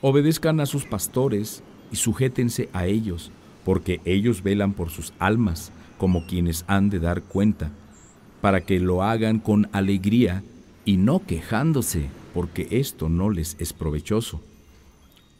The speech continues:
Oren por nosotros, pues confiamos en que tenemos buena conciencia, deseando conducirnos bien en todo. Y más les ruego que lo hagan así, para que yo les sea restituido más pronto.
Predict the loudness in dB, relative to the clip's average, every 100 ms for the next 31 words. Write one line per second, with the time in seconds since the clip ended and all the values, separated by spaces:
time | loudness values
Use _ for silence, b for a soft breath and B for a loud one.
0 | _ 2 4 2 2 4 2 0 0 0
1 | -4 -4 -10 -20 -20 -20 -2 -2 0 -2
2 | 0 2 2 2 0 0 -2 -2 0 2
3 | 2 -2 -2 0 2 0 0 -4 -4 -2
4 | -2 -2 -4 -6 -6 -10 -20 -10 -4 -2
5 | 0 2 2 2 -2 -2 -2 0 0 0
6 | -4 -2 2 2 0 -4 -6 -6 -8 -2
7 | 2 2 0 -8 -20 -20 -20 -20 -20 -6
8 | 0 2 2 0 -2 0 2 2 0 -2
9 | 0 0 0 0 -2 -2 -2 -2 -2 B
10 | B B -10 -4 -4 -2 -2 2 2 2
11 | 0 -4 -8 -8 -2 0 0 -4 -6 -8
12 | -2 0 2 0 -2 -4 -4 -4 -2 -2
13 | -4 -12